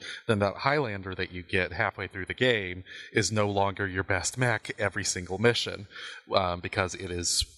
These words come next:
incredibly slow. Um, and th-, this happens sometimes with the semi-random ones, like the assassination mission.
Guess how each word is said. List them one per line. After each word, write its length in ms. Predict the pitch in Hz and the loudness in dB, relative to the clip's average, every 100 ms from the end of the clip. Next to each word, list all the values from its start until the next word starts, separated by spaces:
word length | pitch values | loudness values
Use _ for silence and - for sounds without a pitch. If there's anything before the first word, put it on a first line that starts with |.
| _ | _
incredibly 720 | 123 107 - 107 92 90 92 92 | -2 0 0 0 0 0 -2 0
slow. 500 | 131 123 90 104 - - - - - | 2 2 0 -6 -14 -18 -20 -2 2
Um, 460 | 95 85 85 82 - _ _ _ | 2 0 -6 -12 -20 _ _ _
and 140 | 135 120 | 2 4
th-, 240 | 120 - | 4 4
this 180 | 131 120 | 2 4
happens 320 | 151 143 127 | 4 0 -6
sometimes 300 | 113 110 104 | -6 -4 -4
with 80 | 107 | -2
the 60 | 104 | -2
semi-random 500 | 107 98 131 120 87 | 2 2 2 2 0
ones, 180 | 85 | 0
like 140 | 92 - | 0 0
the 180 | 92 92 | 0 2
assassination 720 | 110 98 117 123 139 131 95 | 2 0 2 2 2 0 -2
mission. 400 | 87 - 98 | -2 0 -2